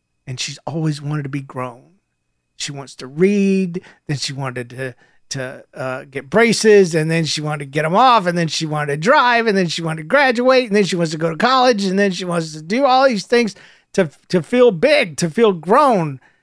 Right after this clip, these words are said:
And that's her spirit. That's where she's at. You know, "I do this all by myself." That's what she's been saying since she was a, a baby. Um,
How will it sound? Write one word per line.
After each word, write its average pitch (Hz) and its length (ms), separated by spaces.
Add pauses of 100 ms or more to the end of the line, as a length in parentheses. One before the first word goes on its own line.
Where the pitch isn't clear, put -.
(180)
And 170 120
that's 226 200
her 247 120
spirit. 196 520
That's 143 260
where 165 140
she's 147 300
at. 147 360
You 135 120
know, 131 100
"I 160 180
do 160 260
this 175 220
all 175 160
by 180 240
myself." 190 720
That's 143 200
what 143 120
she's 147 240
been 160 220
saying 175 420
since 180 240
she 185 160
was 175 300
a, 175 60 (120)
a 180 100
baby. 170 500 (680)
Um, 127 520